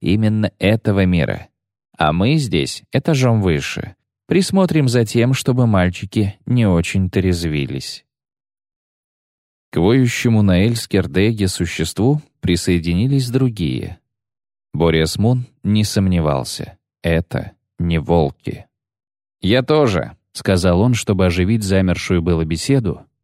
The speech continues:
«Мало чего ожидал от центрийских переговоров. И вообще никто из тех, кого я знал, не надеялся, что из них будет что-нибудь путное». «Важен был», —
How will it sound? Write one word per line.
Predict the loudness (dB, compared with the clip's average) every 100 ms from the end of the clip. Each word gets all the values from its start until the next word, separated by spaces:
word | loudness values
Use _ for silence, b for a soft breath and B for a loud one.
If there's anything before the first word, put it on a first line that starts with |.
| _
«Мало | 0 2 2
чего | 0 0 2
ожидал | 2 2 2 2
от | 0
центрийских | -2 -2 0 0 0 -2 -2
переговоров. | 0 0 2 2 2 -2 -6 -16 _ _ _ _ 0
И |
вообще | 2 2 0 0 2
никто | 2 0 0 2
из | 2 0
тех, | 0 0 0
кого | 0 2
я | 4 2
знал, | 2 2 2
не | 2
надеялся, | 2 0 2 2 2 2 0 -2
что | 0 0
из | 2 2
них | 2 0 0
будет | 0 0 0 -2
что-нибудь | -2 0 0 0 -2 -2
путное». | 0 0 0 -2 -4 -6 -16 _ _ _ _ _ _ -4
«Важен | 0 2 2 2 0 2
был», — | 2 2 0